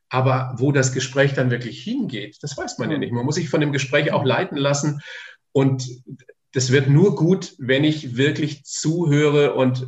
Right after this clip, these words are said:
Speaker 1: dann auch tatsächlich darauf eingehe, was der
Speaker 2: Mhm.
Speaker 1: Gesprächspartner mir erzählt. Und da kann
Speaker 2: Mhm.
Speaker 1: ich noch so ein tolles Konzept mir gemacht haben,
Speaker 2: Mhm.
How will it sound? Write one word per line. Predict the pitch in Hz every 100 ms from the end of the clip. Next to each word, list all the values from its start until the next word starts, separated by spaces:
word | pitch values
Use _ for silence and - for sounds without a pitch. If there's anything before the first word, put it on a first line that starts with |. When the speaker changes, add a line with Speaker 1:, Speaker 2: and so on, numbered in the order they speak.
| -
Speaker 1:
dann | - 131 127
auch | 127 120
tatsächlich | - - 131 127
darauf | 123 127 -
eingehe, | 123 196 185 120 117 131 135 - -
was | 123 127
der | 131
Speaker 2:
Mhm. | 127
Speaker 1:
Gesprächspartner | 127 127 123 123 123 123
mir | 113 110
erzählt. | 110 - 143 143 107
Und | 110
da | 113
kann | 113 131
Speaker 2:
Mhm. | 135
Speaker 1:
ich |
noch | 131 123
so | 139
ein |
tolles | 131 139 143
Konzept | - 131 151 147
mir | 135
gemacht | 120 117 123 127
haben, | 131 135 135 _ _ _
Speaker 2:
Mhm. | 170 160